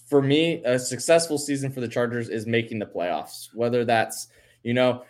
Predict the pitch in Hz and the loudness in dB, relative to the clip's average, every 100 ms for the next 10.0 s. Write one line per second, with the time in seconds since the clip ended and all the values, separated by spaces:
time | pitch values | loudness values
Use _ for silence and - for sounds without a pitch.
0 | _ _ 131 139 139 131 127 123 113 117 | _ _ 0 2 4 2 4 4 2 0
1 | - 143 143 139 143 143 127 110 113 123 | 2 2 0 -2 0 2 2 2 2 4
2 | 135 - 143 135 120 123 123 120 127 120 | 4 2 -2 -2 0 0 0 -2 0 2
3 | 120 - - 113 135 135 135 127 117 120 | 2 -2 -2 0 2 2 2 -2 -4 -6
4 | 117 120 120 123 120 107 - 123 117 110 | -6 -2 -2 -2 -6 -6 -6 0 2 2
5 | 107 - - 107 107 110 101 - 104 113 | 0 -6 -6 -4 -2 -2 -2 -4 -4 -4
6 | 95 98 - 90 - _ _ - 127 143 | -4 -8 -8 -8 -10 _ _ 0 6 6
7 | 147 139 151 139 135 135 - 131 127 127 | 4 -2 -2 0 -2 -4 -2 2 2 0
8 | 113 - - 131 127 117 113 - 123 117 | -8 -12 -8 -4 -2 -2 -4 -6 -4 -2
9 | 110 104 - 107 120 110 107 110 110 110 | -4 -6 -4 -2 -2 0 0 2 0 -2